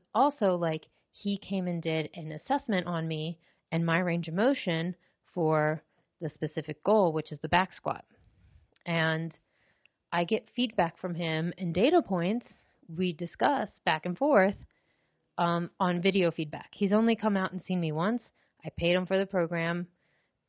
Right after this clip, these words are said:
and he's doing this all at a distance. I don't actually have him counting my reps or my tempo when I'm working out, but he is available for feedback, and video feedback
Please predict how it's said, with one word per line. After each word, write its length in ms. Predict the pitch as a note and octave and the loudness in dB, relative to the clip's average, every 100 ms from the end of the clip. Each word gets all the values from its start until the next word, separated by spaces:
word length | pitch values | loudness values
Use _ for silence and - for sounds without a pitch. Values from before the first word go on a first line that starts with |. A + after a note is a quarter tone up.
| _ _ | _ _
and 640 | E3 D3+ D3+ D3+ D3+ D3+ - _ | -6 -2 -2 -2 -4 -8 -10 _
he's 340 | - - F#3 | -12 -2 -2
doing 280 | D#3+ F3+ F3+ | 0 0 0
this 100 | E3 | -2
all 160 | D#3 D#3 | -2 -2
at 60 | D3 | -2
a 60 | |
distance. 440 | C#3+ D#3 - E3 D#3+ | -4 -6 -2 -4 -4
I 80 | |
don't 180 | D#3 D#3 | -6 -6
actually 360 | F3 E3 - E3+ | -6 -8 -4 -4
have 200 | D#3 D3 | -4 -8
him 260 | D#3+ D#3 - _ _ _ _ - | -8 -8 -12 _ _ _ _ -6
counting 380 | E3 D3+ D3 | -6 -4 -8
my 100 | D3 | -10
reps 420 | C3 C3+ _ - - | -10 -12 _ -20 -16
or 300 | - D3+ D3 | -8 -6 -6
my 160 | D3 C#3+ | -8 -12
tempo 480 | - D#3+ C3 C#3 F3+ _ _ _ _ _ _ _ | -14 -16 -14 -16 -20 _ _ _ _ _ _ _
when 300 | - F3 D#3 | -6 -2 0
I'm 140 | D3+ D3 | 0 -4
working 320 | B2 - C#3+ | -6 -8 -2
out, 240 | G#3 E3 - | -2 -2 -6
but 160 | D3+ C#3 | -8 -8
he 280 | - D3+ | -10 -6
is 100 | D3+ | -6
available 380 | D3+ D3 D3 C#3+ | -4 -4 -4 -6
for 140 | - D3+ | -10 -4
feedback, 460 | C4 G#3+ D3+ - | -2 0 -2 -2
and 100 | D#3 | -6
video 280 | D#3 E3 D#3+ | -2 0 -2
feedback 480 | D#3+ D#3 C#3 C#3+ | -2 -6 -4 -6